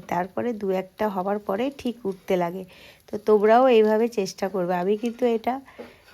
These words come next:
চেষ্টা করেই বানিয়েছি, ঠিক আছে? এখন দেখছি সবাইকে কালারফুল করে বানাচ্ছে, তো আমার কালার পারফেক্ট হয়নি, আমি চেষ্টা করেছি আমার মতো একটু করে। বেশ কালার ফালার দিলে ভালোই লাগছে দেখছি।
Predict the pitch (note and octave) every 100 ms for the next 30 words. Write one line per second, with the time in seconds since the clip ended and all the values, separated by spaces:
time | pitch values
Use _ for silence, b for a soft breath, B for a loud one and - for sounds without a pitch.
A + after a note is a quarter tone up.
0 | B _ B B B B - F#3+ - A3
1 | G#3+ A3+ B3 A3+ F#3 F#3+ F#3+ F#3 F#3+ A3
2 | A#3 G3+ G#3 G#3+ G3+ G3 G#3+ G#3 F#3+ G3
3 | G#3+ G#3 F3+ G3 G3 G3+ G#3 G3+ G#3 F#3+
4 | F#3 G3+ G3+ F#3+ F#3 G3+ G#3 F3 F#3+ G#3
5 | G#3 G3 - G#3+ G#3+ F3+ F#3+ A3 G3 B3
6 | - - B B B B - A3 A#3+ A3
7 | G#3 G#3+ F#3+ D3 D3+ - F3 B - F#3
8 | F#3+ F#3+ F#3 G#3 G#3+ G3 - F3+ G3 A#3
9 | A3+ G#3 - - - G3 F#3+ F#3+ G3 G3
10 | F#3+ G3 F3+ F#3 G3 F3 F3+ G3+ F#3+ F3
11 | -